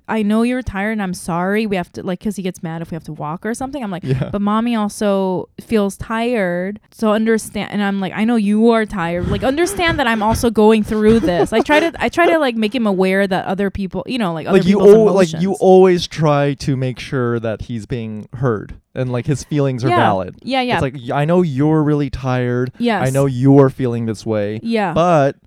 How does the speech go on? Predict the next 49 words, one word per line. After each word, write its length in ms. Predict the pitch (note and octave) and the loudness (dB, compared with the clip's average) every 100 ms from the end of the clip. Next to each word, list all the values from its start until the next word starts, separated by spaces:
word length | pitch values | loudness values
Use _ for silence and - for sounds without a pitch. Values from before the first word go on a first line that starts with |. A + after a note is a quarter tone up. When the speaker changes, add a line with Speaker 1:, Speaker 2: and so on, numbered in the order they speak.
| _ _ _ | _ _ _
Speaker 2:
mommy's 320 | A2+ A2+ A2+ | -6 -4 -4
also 280 | G2+ F#2+ G#2 | -6 -8 -10
feeling 280 | - G2 G2+ | -8 -8 -8
this 180 | G2+ - | -12 -10
way 100 | G#2 | -12
too." 240 | - - | -10 -12
Speaker 1:
Yeah, 280 | - B3+ G#3+ | -4 -2 -2
'cause, 200 | G#3 B3 | -4 -6
like, 200 | C4+ D4 | -4 -4
kids 280 | - F#4+ - | -4 -6 -6
kinda 220 | - D4+ | -8 -6
need 240 | B3 A#3 A3 | -2 -2 -2
help 320 | G3 F#3+ G3 | -2 -4 -4
to 160 | - | -6
realize, 640 | F#3 F3+ F#3+ F#3 F3+ F3+ - | -4 -2 -2 0 -2 -4 -6
like, 220 | E3+ E3 | -8 -6
that 100 | F3 - - | -8 -10 -6
there's 260 | F#3 E3+ | -4 -2
other 220 | D#3+ E3 | -4 -6
people 320 | E3 F#3 F3 E3+ | -6 -6 -4 -6
outside 340 | D#3+ E3+ D3+ | -6 -8 -10
of 100 | E3 | -6
themselves, 540 | F#3 G#3 - G#3 G#3+ | -8 -6 -6 -4 -2
I 120 | A3+ A3+ | -4 -4
think. 320 | B3+ B3+ - | -4 -6 -4
And 100 | A#3 | -4
I 60 | |
think 180 | B3+ E4+ | -2 -2
they 140 | C#4+ B3+ | 0 2
don't, 240 | C#4 - - | 2 0 -2
I 80 | G3 | -2
read 260 | F#3 F#3+ | -2 -2
this 160 | A3 G#3 | -4 -4
thing 240 | G3+ G3+ | -6 -2
where 100 | F#3+ | -2
they 140 | F3 F#3+ | -2 -2
don't 160 | G3 | -4
actually 360 | E3+ E3+ - D#3+ | -4 -8 -8 -8
get 200 | D#3 D3 - | -8 -10 -6
that 320 | G3 G3 - | -4 -4 -8
fully 480 | _ - F#3+ G3 A#3 | _ -4 -2 0 0
until 240 | A3 G3+ F3+ | 0 -2 -2
they're 140 | E3+ | -4
seven 320 | - F3 F#3 | -6 -8 -6
years 200 | E3+ D#3+ | -6 -6
old 220 | - C3+ | -6 -6
and 100 | F3 | -4
he's 160 | F#3+ E3+ | -4 -6
five. 500 | - - D#3+ A#3 C#4+ | -10 -8 -4 -4 -6